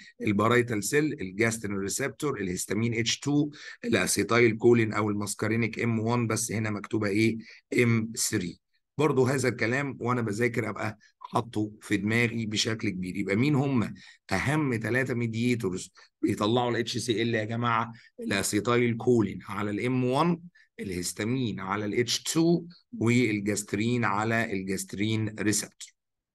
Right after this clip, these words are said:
طيب، ايه اللي بيحصل كسيلولار ميكانيزم في موضوع الجاستريك اسيد سكريشن؟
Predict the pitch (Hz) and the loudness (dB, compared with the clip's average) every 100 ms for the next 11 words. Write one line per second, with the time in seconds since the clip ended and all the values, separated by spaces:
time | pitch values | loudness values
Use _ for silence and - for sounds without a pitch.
0 | _ _ _ _ _ _ - - - - | _ _ _ _ _ _ -20 -20 -20 -20
1 | - _ 107 87 87 117 165 165 131 151 | -20 _ 0 0 0 4 6 6 4 2
2 | - 147 147 - 127 - 156 131 113 110 | 0 -2 -2 -2 -2 0 2 4 2 0
3 | 104 120 135 143 135 131 - - 131 131 | 0 0 0 0 -4 -6 -8 -6 -4 -2
4 | 113 107 113 135 117 110 107 120 117 113 | -4 0 2 4 4 2 2 0 0 -4
5 | 107 113 - 117 135 123 135 127 - | -2 -2 -2 -2 -2 0 0 2 0